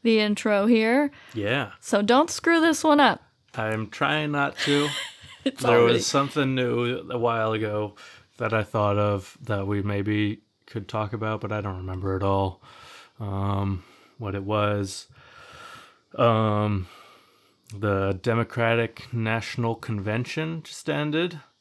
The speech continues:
Speaker 2: I didn't watch
Speaker 1: Yep.
Speaker 2: any of it.
Speaker 1: I
Speaker 2: I
Speaker 1: didn't
Speaker 2: was
Speaker 1: either.
Speaker 2: barely aware that it was going on.
Speaker 1: Yeah.
Speaker 2: Um, the Republican convention's coming up soon.
Speaker 1: Let's watch that one. No. <laughs>
Speaker 2: <laughs>
Speaker 1: No. Uh, how do you feel about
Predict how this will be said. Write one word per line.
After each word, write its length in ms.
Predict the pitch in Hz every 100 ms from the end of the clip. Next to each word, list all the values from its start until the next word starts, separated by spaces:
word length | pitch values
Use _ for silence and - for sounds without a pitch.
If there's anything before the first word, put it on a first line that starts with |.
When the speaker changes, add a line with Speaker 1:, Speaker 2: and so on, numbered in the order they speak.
| _ _ _ _ _ -
Speaker 2:
I 40 |
didn't 220 | 117 127 101
watch 100 | 226
Speaker 1:
Yep. 140 | 240
Speaker 2:
any 140 | 104 101
of 100 | 101
it. 180 | 107 -
Speaker 1:
I 80 | 240
Speaker 2:
I 40 |
Speaker 1:
didn't 140 | 240 165
Speaker 2:
was 80 | 160
Speaker 1:
either. 80 | 226
Speaker 2:
barely 220 | - 208
aware 240 | 107 107
that 120 | 104 104
it 40 |
was 140 | 104 98
going 240 | 107 104
on. 320 | 113 107 98 - -
Speaker 1:
Yeah. 320 | 233 226 214 - - 113
Speaker 2:
Um, 720 | 104 101 101 101 101 98 -
the 260 | - 98 98
Republican 680 | 98 - 113 147 143 - 95
convention's 680 | - 101 98 95 - 98 -
coming 320 | 101 98 98
up 240 | 98 -
soon. 460 | - 107 98 101 92 _ _ _ -
Speaker 1:
Let's 160 | 254 370
watch 240 | 339 -
that 220 | 226 277 -
one. 200 | 294 -
No. 100 | 202
<laughs> 0 |
Speaker 2:
<laughs> 1300 | 233 277 233 233 277 - 156 - - - - - - -
Speaker 1:
No. 380 | 202 147 226 - - -
Uh, 1300 | 214 208 208 202 196 196 196 202 196 190 190 190 190 190 _ _ _
how 160 | - 247
do 60 | 262
you 100 | 247
feel 460 | - 240 220 226
about 840 | 220 226 226 220 220 - - -